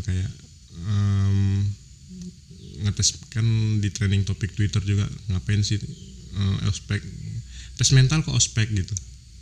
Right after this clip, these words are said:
Ya menurutku juga sama, tes mental ke ospek. Tes mental itu nyimpan nomor W A orang yang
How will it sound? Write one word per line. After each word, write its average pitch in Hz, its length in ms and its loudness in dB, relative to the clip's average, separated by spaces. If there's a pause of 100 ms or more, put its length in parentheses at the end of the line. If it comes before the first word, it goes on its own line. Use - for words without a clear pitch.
(240)
Ya 143 80 2 (800)
menurutku 117 240 2
juga 127 240 2
sama, 113 240 0 (320)
tes 110 240 2
mental 110 320 2
ke 120 80 -2
ospek. 104 400 0 (720)
Tes 110 160 -2
mental 107 240 6
itu 104 240 4
nyimpan 113 400 4
nomor 101 400 4
W 101 80 0
A 101 240 0
orang 98 240 4
yang 92 160 4